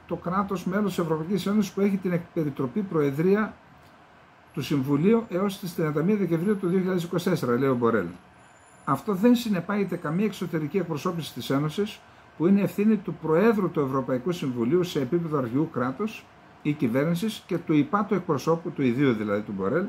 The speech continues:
της Ένωσης για εξωτερικές υποθέσεις.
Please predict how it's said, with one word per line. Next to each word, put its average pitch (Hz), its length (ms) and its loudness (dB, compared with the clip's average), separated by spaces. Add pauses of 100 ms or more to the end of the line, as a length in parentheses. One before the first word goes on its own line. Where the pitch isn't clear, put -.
(480)
της 127 140 -6
Ένωσης 196 300 0
για 170 120 2
εξωτερικές 147 460 0
υποθέσεις. - 640 -4